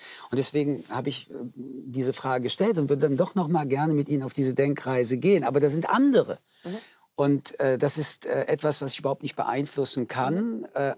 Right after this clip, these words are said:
Speaker 1: zudem ist die Zeit eine Minute danach schon wieder nicht die, die ich gerade
Speaker 2: Mhm.
Speaker 1: hatte.
Speaker 2: Mhm.
Speaker 1: Ähm, ist Heimat, wenn überhaupt, mit dem Gedanken wählbar, das, ähm, fliegendste und, äh, flüchtendste
Speaker 2: Mhm.
Speaker 1: Gefühl, das man haben kann?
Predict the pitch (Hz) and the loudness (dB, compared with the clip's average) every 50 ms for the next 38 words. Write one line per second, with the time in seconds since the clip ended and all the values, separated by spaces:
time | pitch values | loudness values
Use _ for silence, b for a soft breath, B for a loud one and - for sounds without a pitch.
0 | - - - - 185 175 143 117 156 160 156 175 214 240 B B B B B B | -6 -6 -2 0 0 2 4 4 4 4 4 4 4 2 B B B B B B
1 | B B B - 165 - - - 147 139 - - 170 147 120 127 135 - - - | B B B 0 0 0 2 0 0 0 2 2 2 4 4 4 4 4 0 -4
2 | - - _ - 131 139 151 160 151 147 147 139 143 143 147 147 - 147 131 131 | -14 -12 _ -2 2 2 4 4 2 2 2 2 2 2 0 0 0 0 0 0
3 | 131 123 123 123 127 135 135 - 135 123 120 143 139 143 131 131 131 - - - | 0 0 0 0 0 -2 -2 -2 -2 -2 0 2 2 2 2 2 -2 -4 -2 -2
4 | 131 143 127 117 131 139 143 - - - 123 123 117 113 - 120 104 95 110 131 | -2 0 0 0 -2 -4 -4 -8 -6 -4 -2 0 0 0 0 -2 -2 -2 -2 -2
5 | 143 - 190 202 247 B B B B B B 190 B B - - 143 139 143 139 | -2 0 -2 -2 -2 B B B B B B -16 B B -4 0 2 2 4 2
6 | 143 135 - - _ _ _ _ _ _ _ _ _ _ - 139 - - 143 160 | 2 0 -2 -8 _ _ _ _ _ _ _ _ _ _ -4 -2 -2 0 2 2
7 | 160 170 175 170 160 147 139 147 147 135 143 123 117 110 - - - 226 302 330 | 2 4 2 2 0 0 0 0 0 0 -2 -6 -6 -6 -6 -4 -2 -2 -2 -2
8 | - _ _ _ - - - 147 147 143 143 135 143 143 139 135 - - 135 143 | -6 _ _ _ -12 -6 -2 -2 0 0 -2 -2 -2 -2 -4 -2 -2 -2 -2 0
9 | 147 139 - - 147 123 113 127 139 143 139 135 - 123 123 - 120 - - - | -2 -4 -4 -6 -6 -4 0 0 2 2 0 0 -2 -4 -4 -2 -2 -2 -4 -4
10 | - b b b b b b b b _ _ - 143 123 117 117 117 117 113 - | -6 b b b b b b b b _ _ -6 -2 -2 0 0 0 -2 -2 -4
11 | - - _ - - - - 156 156 185 202 247 226 170 156 143 - - - - | -6 -12 _ -8 -8 -4 0 2 4 4 4 4 4 2 2 2 2 0 -2 -2
12 | - 127 120 113 113 113 - - - 151 139 131 127 127 117 - - - - 127 | 0 2 2 2 2 -2 -4 -2 0 2 2 2 2 0 -2 -4 -6 -4 -2 0
13 | 120 117 107 - - - 190 240 - - - - - 147 131 - - - - - | 0 0 -2 -2 2 2 2 2 2 0 -6 -2 0 0 2 2 0 0 2 4
14 | 139 135 120 113 110 110 123 92 98 - - 151 160 151 139 139 127 - 139 123 | 4 4 4 4 2 2 0 0 0 2 2 2 4 4 2 2 2 0 0 0
15 | 117 113 104 92 95 98 - 131 143 170 - - 208 233 254 285 | 0 0 -2 -4 -4 -4 -2 -2 -2 -4 -4 -8 -8 -6 -6 -8